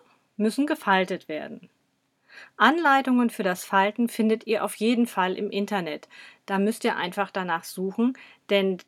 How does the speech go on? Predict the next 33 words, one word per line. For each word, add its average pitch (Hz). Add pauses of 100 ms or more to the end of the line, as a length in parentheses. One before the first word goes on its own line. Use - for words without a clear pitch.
das 196
jetzt -
zu 196
erklären, 185 (140)
wie 196
die 185
linke 247
Ecke 175 (120)
über 202
die 190
rechte 226
Ecke -
gelegt 185
wird 175
und 185
dass 180
das - (140)
ein 180
Drache 240
entsteht, 165 (560)
das, 220
ähm, 180 (520)
ist -
jetzt 208
ein 196
bisschen 190
schwierig, 185
da 185
nachzuvollziehen. 180
Da 208
verzweifeln 180
wir 170
alle. 139